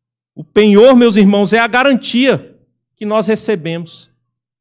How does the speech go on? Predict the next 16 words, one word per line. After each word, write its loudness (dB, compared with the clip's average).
O -8
penhor, 2
essa -4
palavra -2
penhor, 0
ela -4
é -2
usada -2
justamente -4
como -4
nós -2
entendemos -4
no -8
português, -4
o -8
penhor. -2